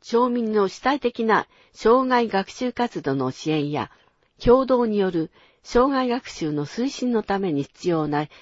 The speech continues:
策などをまとめた計画です。第二次、愛川町、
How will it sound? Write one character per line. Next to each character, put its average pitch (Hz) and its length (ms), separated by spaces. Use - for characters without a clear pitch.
策 - 320
な 214 160
ど 135 180
を 127 60
ま 139 160
と 180 140
め 180 100
た 160 320
計 135 160
画 - 300
で 110 100
す。 - 260
第 226 260
二 175 160
次、 135 240
愛 240 200
川 202 200
町、 135 400